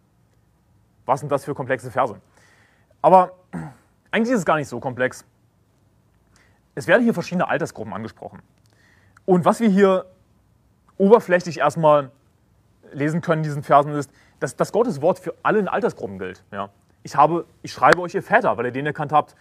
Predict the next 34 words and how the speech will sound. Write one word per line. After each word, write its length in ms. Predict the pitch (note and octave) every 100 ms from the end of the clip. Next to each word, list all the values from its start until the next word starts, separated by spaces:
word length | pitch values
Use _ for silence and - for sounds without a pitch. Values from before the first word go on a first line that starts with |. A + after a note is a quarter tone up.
| -
Oder 120 | C3+
Vers 180 | C3 D3+
zwölf, 180 | F3 D3
"Ich 160 | C3
schreibe 240 | - D3 F3
euch, 100 | F3
ihr 80 | D#3+
Kinder, 300 | - A#3+ C#3
weil 100 | C3
ihr 80 |
euch 140 | C3+ B2+
die 60 |
Sünden 180 | C#3+ F#3+
vergeben 300 | F3+ C#3 D3
sind 140 | C#3 B2+
um 60 |
seines 220 | G#2+ A#2
Namens 180 | C3+ C#3+
willen." 160 | D3 F#2+ _ _
Es 80 | -
werden 180 | B2 -
Kinder 240 | A3 A3
angesprochen. 460 | C#3+ G#2+ - G#2+ G#2 _ _ _
Dann 140 | C3
Vers 140 | B2+ C#3
dreizehn 280 | C3+ C#3 C#3+
werden 220 | C#3+ D3
Väter 240 | F3 G#3
angesprochen. 480 | C#3+ A2+ - G2+ G2 _ _
Es 120 | C3+
werden 240 | C#3 D3+ D3+ _
junge 300 | B2+ C#3+ F3+
Männer 220 | F3+ F3+ D#3
angesprochen. 420 | A2+ - G#2